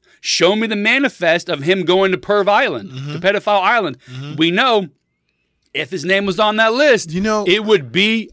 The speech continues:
Speaker 1: out. There is not one single
Speaker 2: la-,
Speaker 1: thing that would
Speaker 2: la-,
Speaker 1: hold it back.
Speaker 2: last night, I,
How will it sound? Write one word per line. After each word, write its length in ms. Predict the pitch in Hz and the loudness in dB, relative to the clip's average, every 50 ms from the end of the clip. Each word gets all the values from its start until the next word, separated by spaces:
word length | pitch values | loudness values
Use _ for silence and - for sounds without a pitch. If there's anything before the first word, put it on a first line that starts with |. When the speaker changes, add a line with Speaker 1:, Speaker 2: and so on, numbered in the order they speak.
| - - | -8 -4
Speaker 1:
out. 320 | 151 175 185 160 117 110 | -2 0 0 -2 -2 -2
There 160 | 127 170 170 | -2 0 0
is 120 | 156 131 123 | 0 -2 -2
not 220 | 160 180 180 180 156 | 0 0 0 0 0
one 220 | 160 160 147 139 | -2 -4 -4 -4
single 520 | - - - - - 208 226 233 - 233 | -8 -8 -8 -6 -4 -2 -2 -2 0 0
Speaker 2:
la-, 100 | 185 180 - | 0 0 -2
Speaker 1:
thing 260 | - 226 220 214 196 | -2 -2 -2 0 0
that 80 | 185 175 | 0 0
would 80 | 160 160 | 0 0
Speaker 2:
la-, 60 | 156 | 0
Speaker 1:
hold 220 | 139 175 180 175 175 | 0 0 0 0 0
it 100 | 156 123 | -2 -2
back. 260 | 160 151 131 104 147 | 0 0 0 -2 -4
Speaker 2:
last 280 | 151 160 165 - - | -6 -8 -8 -10 -10
night, 320 | 160 156 151 143 131 - - _ _ _ _ _ _ - | -10 -10 -8 -8 -10 -10 -14 _ _ _ _ _ _ -16
I, 180 | 117 127 131 | -12 -10 -10